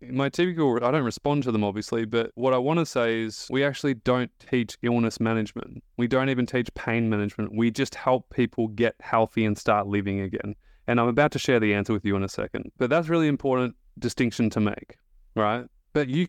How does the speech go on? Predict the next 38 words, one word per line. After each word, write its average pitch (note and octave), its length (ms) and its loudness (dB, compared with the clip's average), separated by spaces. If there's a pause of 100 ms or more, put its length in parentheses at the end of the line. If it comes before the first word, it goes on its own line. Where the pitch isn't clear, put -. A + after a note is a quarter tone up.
you C3+ 100 0
know, A2 120 2
they'll A#2 140 0
say, C#3+ 140 0
"But D#3 140 0
you F#3 160 0
can't F#3 320 0
get D#3 180 -4
better. G#2 320 -4
There's D#3 200 0
nothing E3+ 280 0
you D3+ 120 2
can C3 160 -2
do. C3 120 0
There's D#3+ 140 2
no F3+ 180 2
pill D#3 220 -2
that C3+ 100 -2
will A2 140 -2
fix - 260 -6
this. C3 400 -8 (380)
You B2+ 100 -2
just D3 220 0
have D3 160 -2
to A#2+ 100 0
manage G#2 380 -2
it. - 180 -12
Only D#3+ 320 2
some B2+ 280 0
people B2 280 2
are A2 80 2
just A2+ 160 -4
lucky G2+ 380 0
and G#2 80 2
they G2+ 100 0
just B2+ 240 -4
get A2 180 -2
better," A2 300 -8